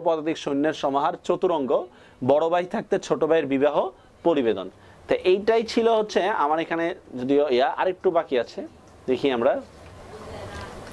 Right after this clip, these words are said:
দেখুন, দুই রথির যুদ্ধ, দ্বৈরথ, গ্রন্থাদির টিকা, দীপিকা, তাহলে দীপিকা শব্দের অর্থ কি? গ্রন্থের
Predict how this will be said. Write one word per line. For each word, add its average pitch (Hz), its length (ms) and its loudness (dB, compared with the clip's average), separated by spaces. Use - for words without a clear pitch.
দেখুন, 160 340 4
দুই 170 300 6
রথির 214 400 2
যুদ্ধ, 139 320 2
দ্বৈরথ, 156 420 2
গ্রন্থাদির 180 720 2
টিকা, 196 320 2
দীপিকা, 151 480 0
তাহলে 143 220 0
দীপিকা 165 380 0
শব্দের 185 280 -2
অর্থ 190 160 -6
কি? 202 160 2
গ্রন্থের 143 460 0